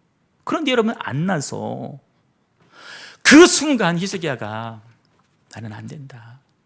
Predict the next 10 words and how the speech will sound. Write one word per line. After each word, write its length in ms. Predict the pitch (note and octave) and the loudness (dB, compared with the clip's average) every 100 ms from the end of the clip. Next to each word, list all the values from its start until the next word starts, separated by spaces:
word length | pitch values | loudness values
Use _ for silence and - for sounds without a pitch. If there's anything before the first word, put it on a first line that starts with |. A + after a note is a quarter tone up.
| _ _ _ _ _ _ _ _ _ | _ _ _ _ _ _ _ _ _
세상 400 | - A#3+ A3 C#3+ | 0 2 0 0
의술로 380 | D#3 - D3+ C#3 | -2 -2 -6 -6
약으로 360 | - A2+ C3+ | -8 -8 -8
안 180 | D3+ G#2+ | -8 -12
된다." 680 | D#3 E3 D#3 A2+ - - - _ _ _ _ _ _ _ _ _ _ _ _ _ _ _ | -12 -14 -16 -20 -20 -20 -20 _ _ _ _ _ _ _ _ _ _ _ _ _ _ _
뭐 160 | A#2 B2 | -6 -4
했는 140 | A#2+ | -4
줄 100 | A#2+ | -8
아십니까? 400 | A#2+ A#2 A2 - | -12 -12 -12 -14
"하나님, 460 | C3+ A#2+ A2+ A#2+ | -12 -12 -10 -12